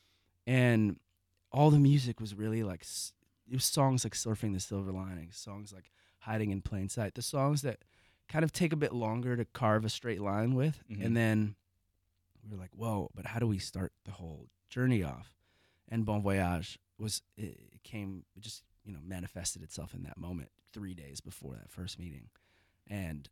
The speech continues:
Speaker 1: yeah, so did Antidote, and so did Into the Deep End, funny enough.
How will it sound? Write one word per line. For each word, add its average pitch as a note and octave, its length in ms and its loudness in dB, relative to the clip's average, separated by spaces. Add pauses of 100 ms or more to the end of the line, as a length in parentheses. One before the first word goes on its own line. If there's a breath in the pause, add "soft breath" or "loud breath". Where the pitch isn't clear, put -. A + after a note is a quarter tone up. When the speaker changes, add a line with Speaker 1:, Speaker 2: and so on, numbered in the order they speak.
(120)
Speaker 1:
yeah, G#2 160 -8 (640)
so C3 300 0
did A2+ 260 -2
Antidote, G#2+ 440 -8 (100)
and E2 120 -18
so G2 260 -14
did F#2+ 420 -20 (460)
Into B2 220 -2
the A2 100 0
Deep F#2 220 -6
End, - 260 -12
funny F#2 240 -8
enough. B1 320 -20